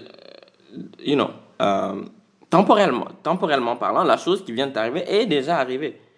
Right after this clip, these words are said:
Tu peux pas retourner dans le temps pour changer la chose qui t'est déjà arrivée. Mais tu as un pouvoir, c'est le pouvoir de, de, de faire, le pouvoir que tu as, c'est que faire de ce qui t'est arrivé.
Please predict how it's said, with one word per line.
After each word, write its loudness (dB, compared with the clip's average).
Tu -8
peux -10
pas 0
retourner 0
dans 2
le -2
temps -4
pour -14
changer -4
la 0
chose -6
qui -20
t'est -4
déjà -4
arrivée. -10
Mais 2
tu -8
as 0
un -2
pouvoir, -2
c'est -4
le -2
pouvoir -2
de, -4
de, -6
de -6
faire, -4
le -2
pouvoir -2
que -2
tu -4
as, -8
c'est 6
que 6
faire 2
de -6
ce -6
qui -6
t'est -4
arrivé. -4